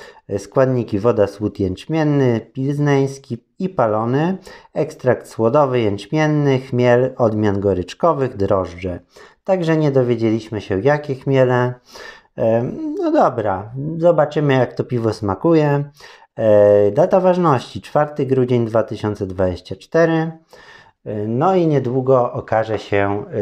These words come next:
e, czy kupić więcej niż dwie sztuki, czy jednak dobrze, że, e, zostawiłem sobie na leżak, e, tylko jedną. Otwieramy, syknęło, ale się nie podniosło.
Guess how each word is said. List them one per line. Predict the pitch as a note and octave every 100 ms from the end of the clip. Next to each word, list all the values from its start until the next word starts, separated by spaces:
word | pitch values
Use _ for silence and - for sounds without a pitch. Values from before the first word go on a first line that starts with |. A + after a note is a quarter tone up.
| F#2+ F#2+
e, |
czy | - G#2+
kupić | - - G2+ F#2+
więcej | A#2+ A#2+ A2+ G#2+
niż | G2 F#2
dwie | G#2+ C#3+ D#3
sztuki, | D#3 A#2 - C3
czy | -
jednak | A2 G#2+ G#2+ G2+
dobrze, | G2+ G#2 G#2 G#2
że, | F#2+ F#2+ F#2+ F#2+ - - - _
e, | G#2+ G2+
zostawiłem | A#2 - A#2+ A#2 A#2+ A2+
sobie | - A2 G#2 G2+
na | G2
leżak, | F#2 F#2+ F#2+ F#2+ -
e, | B2+ F#2+
tylko | - D#3+ C3+ A2+
jedną. | G2 F2+ F2 A2 D3 F#3+ - - - -
Otwieramy, | E3 D#3+ - G#2+ C3 D3 C#3 C3+
syknęło, | - B2+ - A#2 G#2 G2+
ale | F#2+
się | F#2 G2
nie | F#2+
podniosło. | F2+ F2+ A#2+ C#3+ - C3+ A#2+ A#2+